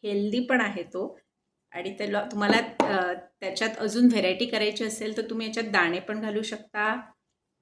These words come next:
अ, ड्रायफ्रुट्स घालू शकता, जे की, अ, उपीट किंवा, अ, उपम्यात पण काजू वगैरे घालतात, तर तसेही तुम्ही करू शकता. पण हा असा सुद्धा तितकाच टेस्टी लागतो. तो तुम्ही जरूर ट्राय करून बघा सगळ्यांनी, तुम्हाला निश्चितच तो आवडेल.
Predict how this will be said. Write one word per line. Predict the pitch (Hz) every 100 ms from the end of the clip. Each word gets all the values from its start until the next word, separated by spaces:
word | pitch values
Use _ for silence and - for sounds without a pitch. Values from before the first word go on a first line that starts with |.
| _ -
अ, | 190 180 170
ड्रायफ्रुट्स | 175 190 175 - 247 240
घालू | 226 208
शकता, | 220 220 - 196 208 - - - _ _ _ _
जे | 226
की, | 233 277
अ, | - 196 185 165 151 - -
उपीट | 220 233 240 -
किंवा, | 233 240 262
अ, | 208 196
उपम्यात | 220 - 214 214 214 -
पण | 240 247
काजू | - 196 190 214
वगैरे | 208
घालतात, | 226 226 175 - - _ _ -
तर | 220 226
तसेही | 208 214 240
तुम्ही | 220
करू | 214 180
शकता. | 175 - - - - _ _ _ _ _ _
पण | - 220
हा | 220 226 -
असा | 214 226
सुद्धा | 247 247 190 233 285 - 277 -
तितकाच | - - 208 208
टेस्टी | 208 190 - 180
लागतो. | 170 - - - - _ _ _ _
तो | 220
तुम्ही | - 220 220 214
जरूर | 208 190 220 240
ट्राय | 208 185
करून | 196 196
बघा | 202 208
सगळ्यांनी, | 208 190 190 196 254 311
तुम्हाला | 202 190 196
निश्चितच | 208 202 - 208 247 -
तो | 208
आवडेल. | 160 - 156